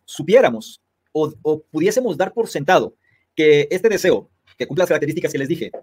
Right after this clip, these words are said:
ya es, que viene siendo la parte, eso ya es, entonces iríamos por la vida, pues, tranquilos, felices, relajados y agradecidos. Mencionaba que un deseo es un regalo, porque viene siendo algo que ya está en otro lugar,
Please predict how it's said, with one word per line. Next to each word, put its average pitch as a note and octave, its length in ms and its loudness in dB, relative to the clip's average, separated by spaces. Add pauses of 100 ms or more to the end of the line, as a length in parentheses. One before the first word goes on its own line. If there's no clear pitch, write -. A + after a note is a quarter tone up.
(580)
ya F#3+ 140 0
es, C3+ 400 -2 (360)
que G#2+ 60 0
viene A#2 100 0
siendo D3 140 2
la D3+ 80 0
parte, B2+ 220 2
eso F3 120 0
ya E3+ 120 6
es, A#2 300 -4 (540)
entonces F#3+ 280 -2
iríamos F#3+ 260 0
por F3 100 -2
la F#3 60 4
vida, B2+ 260 0 (400)
pues, G3+ 360 -2 (320)
tranquilos, F#3+ 500 -4
felices, F3 400 -2
relajados F#3+ 480 0 (200)
y B2 120 -2
agradecidos. B2+ 800 -2 (1000)
Mencionaba F3+ 440 0
que A3+ 80 -6
un G#3 60 -6
deseo F3+ 360 0 (280)
es D#3 120 -6
un F#3 80 -6
regalo, F3 360 2 (760)
porque E3 180 2
viene F#3+ 160 2
siendo G3 220 0
algo F#3 160 0
que C3 100 -6
ya D3+ 80 0
está F3 360 -2 (400)
en C3 100 -12
otro D3+ 140 -6
lugar, F3 280 0